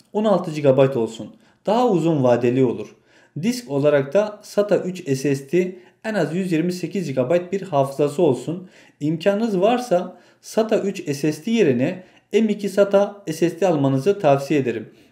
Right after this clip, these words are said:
Ben bilgisayarımda Samsung dokuz yüz yetmiş Evo Plus beş yüz gigabayt hafızaya sahip modelini kullanıyorum. Arkadaşlar adeta ışık hızında performans sunuyor. Tabi bu dediğim ekonomik imkanlar dahilinde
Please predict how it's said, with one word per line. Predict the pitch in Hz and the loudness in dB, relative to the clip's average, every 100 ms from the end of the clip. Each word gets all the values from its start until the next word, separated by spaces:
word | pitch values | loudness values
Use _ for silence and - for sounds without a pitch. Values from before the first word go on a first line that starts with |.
| _ | _
Ben | 143 190 214 | -2 -2 0
bilgisayarımda | 202 185 185 196 190 190 | -4 -6 2 2 2 0
Samsung | 196 - 196 185 196 185 | 0 -2 -4 -4 -6 -2
dokuz | 175 175 190 | -2 0 -2
yüz | 175 | 0
yetmiş | 180 185 185 | 0 -2 -2
Evo | 175 180 170 | 0 2 0
Plus | 147 160 202 - - - _ - | 2 2 2 -4 -20 -20 _ 0
beş | 220 220 | 2 2
yüz | 170 | -2
gigabayt | 147 139 139 170 180 | 0 2 4 4 0
hafızaya | - 143 147 156 185 | 0 2 2 2 0
sahip | 185 175 208 | 2 -2 -2
modelini | 147 143 151 185 180 | -2 2 2 2 -2
kullanıyorum. | 147 123 120 165 185 - - - - | 0 0 0 -2 -6 -12 -20 -20 -4
Arkadaşlar | 185 190 185 160 131 - - | -2 0 0 0 -2 -4 0
adeta | 165 220 202 139 127 | 2 2 0 -2 -2
ışık | 135 - 202 | -4 -8 -4
hızında | 156 127 160 185 | -2 0 -2 0
performans | 139 131 135 143 143 | 0 0 0 -2 -2
sunuyor. | 131 117 110 - - - _ | -4 -6 -6 -12 -20 -20 _
Tabi | - 233 - | -4 -4 -4
bu | 233 | -2
dediğim | 226 196 214 - | 0 0 -2 -4
ekonomik | 147 170 190 202 - | -4 -2 -2 -4 -4
imkanlar | 151 143 165 180 180 | -6 -2 -2 0 4
dahilinde | 147 123 127 131 233 254 | 4 4 2 2 0 -2